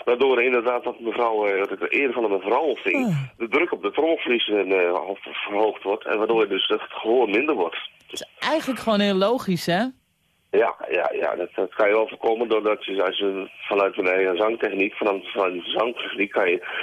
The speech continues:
Speaker 1: kan je sneller ontspannen als je gaat. Maar dan, dan moet je dus die, eh, die, eh, die spierontspanning sneller teweeg brengen.
Speaker 2: En hoe doe je dat dan?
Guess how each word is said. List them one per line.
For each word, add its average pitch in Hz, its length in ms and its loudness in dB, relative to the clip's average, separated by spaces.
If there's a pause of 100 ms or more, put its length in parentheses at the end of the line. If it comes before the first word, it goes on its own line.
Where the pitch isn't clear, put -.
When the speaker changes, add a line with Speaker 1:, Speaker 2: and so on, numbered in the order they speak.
(160)
Speaker 1:
kan 101 180 2
je 92 140 4
sneller 113 320 2
ontspannen 104 560 0
als 95 120 -4
je 95 80 -6
gaat. 110 320 0 (160)
Maar 85 180 -4
dan, 82 120 -4
dan 85 180 0
moet 87 160 -2
je 85 80 -2
dus - 220 -2
die, 82 340 0
eh, 78 80 0
die, 82 260 0
eh, 82 100 -2
die 82 100 -6
spierontspanning 98 880 0
sneller 92 500 0
teweeg 95 320 2
brengen. 78 320 -2 (920)
Speaker 2:
En 208 140 2
hoe 226 100 4
doe 254 160 2
je 240 140 2
dat 185 180 0
dan? 185 320 0